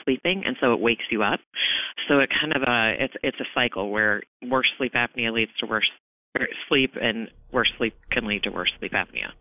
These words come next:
So, yeah, it's, it's kind of both, um, it's, it's bad in all directions.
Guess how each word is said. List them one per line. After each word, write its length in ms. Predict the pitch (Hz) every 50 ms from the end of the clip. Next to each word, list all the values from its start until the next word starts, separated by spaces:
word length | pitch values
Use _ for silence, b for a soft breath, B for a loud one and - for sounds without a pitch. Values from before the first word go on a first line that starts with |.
| - - -
So, 320 | - 131 117 104 98 101 - _ B B B B B B B B B -
yeah, 120 | - 113 101
it's, 100 | - -
it's 260 | 120 - 110 110 - -
kind 140 | - 127 123
of 60 | 120
both, 160 | 113 123 123 - - _ _ _ -
um, 300 | 120 110 110 107 110 - _ _ -
it's, 100 | 143 - - -
it's 180 | - 151 143 - - - - - - _ _ -
bad 300 | 139 131 147 143 151 151
in 120 | 147 131 131
all 160 | 135 131 120
directions. 540 | 117 120 113 101 - - - - - 110